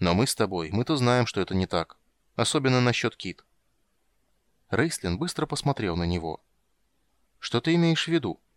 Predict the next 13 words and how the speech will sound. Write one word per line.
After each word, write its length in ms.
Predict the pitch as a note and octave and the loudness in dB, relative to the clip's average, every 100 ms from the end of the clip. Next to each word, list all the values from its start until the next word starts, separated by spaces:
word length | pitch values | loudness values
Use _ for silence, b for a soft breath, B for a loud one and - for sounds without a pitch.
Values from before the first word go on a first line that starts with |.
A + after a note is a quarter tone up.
| _ _ _ _ _ _ _ _ - | _ _ _ _ _ _ _ _ 0
Карамон 440 | G2+ F2+ F2+ C#3+ | 4 4 4 2
покраснел 540 | - - G2 - E3 D#3 | -2 0 0 0 0 0
от 100 | C#3+ | -2
стыда 300 | - C#3 C3 | -2 -2 -2
за 100 | B2 | -2
сестру. 480 | A#2 - F2 - - _ _ _ _ _ _ _ _ _ _ - | -6 -6 -8 -10 -14 _ _ _ _ _ _ _ _ _ _ -2
«Она 260 | F2+ F#2 | 2 2
солгала 520 | - G2 G2+ A2 A2+ | 0 -2 2 4 4
Танису 400 | - G2+ F#2 - | 4 2 0 0
насчёт 300 | F#2+ F#2 G2+ | 0 0 -2
тех 200 | - G#2 | -2 -2
денег, 340 | G2 G2 E2+ - | 0 -2 -2 -2
Рейст. 340 | F2+ E2 - | -2 -2 -8